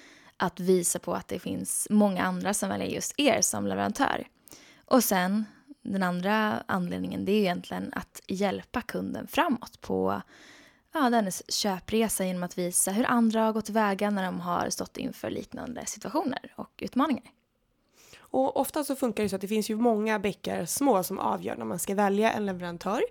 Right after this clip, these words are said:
Speaker 2: Och alla vill känna sig trygga i att de inte är ensamma om att välja den här specifika lösningen.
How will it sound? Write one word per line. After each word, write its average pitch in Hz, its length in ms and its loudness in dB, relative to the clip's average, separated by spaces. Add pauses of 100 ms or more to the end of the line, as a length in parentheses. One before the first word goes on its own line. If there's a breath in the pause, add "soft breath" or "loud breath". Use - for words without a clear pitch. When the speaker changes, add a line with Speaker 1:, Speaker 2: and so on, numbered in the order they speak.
(320 loud breath)
Speaker 2:
Och - 460 -4 (180)
alla 247 420 2
vill 240 440 2
känna 208 300 0
sig 190 120 -4
trygga 233 580 2
i 190 200 0
att 202 180 -2
de 202 140 0
inte 185 220 -2
är - 80 -6
ensamma 220 680 0
om 185 200 -4
att 180 120 -8
välja 240 300 0
den 339 100 2
här 185 80 -2
specifika - 480 -8
lösningen. 208 640 -2